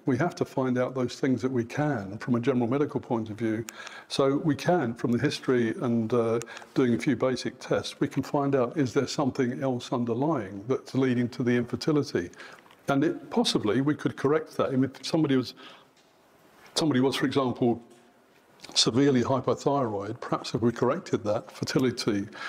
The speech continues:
would, uh, restore itself anyway. Um,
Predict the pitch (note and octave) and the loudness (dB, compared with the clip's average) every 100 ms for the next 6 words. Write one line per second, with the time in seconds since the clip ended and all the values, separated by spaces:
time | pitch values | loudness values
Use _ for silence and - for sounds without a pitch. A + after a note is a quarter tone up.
0 | - - B2+ A#2 - A2+ A2+ B2 C#3 - | -12 -2 0 0 2 2 2 2 0 0
1 | C3+ A#2 G#2+ - C3+ A#2 D3+ C#3 G#2 G#2+ | 2 2 0 0 0 0 0 0 0 -6
2 | G2 - _ _ _ _ _ - - _ | -10 -16 _ _ _ _ _ -20 -20 _
3 | - - - B2 B2+ B2 | -20 -16 -2 2 4 2